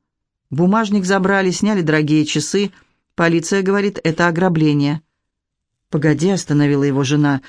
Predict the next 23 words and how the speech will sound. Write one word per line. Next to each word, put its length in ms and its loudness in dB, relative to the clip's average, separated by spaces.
"я 180 0
не 140 4
поняла, 540 0
Кулмана 560 4
убили, 640 2
он 300 4
мёртв?" 460 0
"Мертвее 500 0
некуда", 420 2
буркнул 420 0
отец. 480 -4
Один 320 2
выстрел 340 0
в 100 -2
грудь. 360 0
Кайл 340 0
сказал, 440 0
копы 340 -2
уже 220 2
опросили 480 0
всех 260 -4
возможных 460 0
свидетелей, 640 0